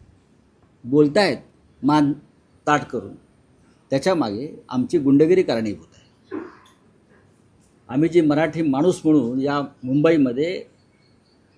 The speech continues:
मराठी माणसाला महाराष्ट्रात सन्मानानं जगता यावं म्हणून आम्ही केलेली विधायक गुंडगिरी, ह्याच्यामुळेच आज तुम्ही या राज्याच्या खुर्चीवर मुख्यमंत्रीपदाच्या सन्मानाने बसलेला आहात.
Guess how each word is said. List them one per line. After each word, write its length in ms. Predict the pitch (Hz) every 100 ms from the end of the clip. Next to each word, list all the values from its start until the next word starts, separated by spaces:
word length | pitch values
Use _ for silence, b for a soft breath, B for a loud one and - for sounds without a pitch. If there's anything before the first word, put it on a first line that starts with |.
| _ _ _
मराठी 340 | 131 160 175
माणसाला 440 | 175 156 147 156 170
महाराष्ट्रात 580 | 139 151 165 - - 127
सन्मानानं 580 | - 131 156 165 170
जगता 480 | 151 117 139 - 185
यावं 380 | 175 113 107 147 - b b b _ _ _ _
म्हणून 260 | 135 180 - -
आम्ही 640 | 143 190 214 135 117 147
केलेली 460 | - 156 160 185
विधायक 400 | 180 139 151 202
गुंडगिरी, 640 | 170 185 208 180 117 127 147 _ _ _ _ _
ह्याच्यामुळेच 680 | 127 190 190 185 214 233 - _ _ _
आज 220 | 143 170
तुम्ही 280 | - 151 175
या 200 | 170 160
राज्याच्या 760 | 151 120 117 139 - 156 175 208 - _ _
खुर्चीवर 420 | 147 143 190 180 156
मुख्यमंत्रीपदाच्या 840 | 139 - 135 131 131 120 127 156
सन्मानाने 560 | 143 120 123 143 139 147
बसलेला 440 | 120 113 135 139
आहात. 260 | 127 139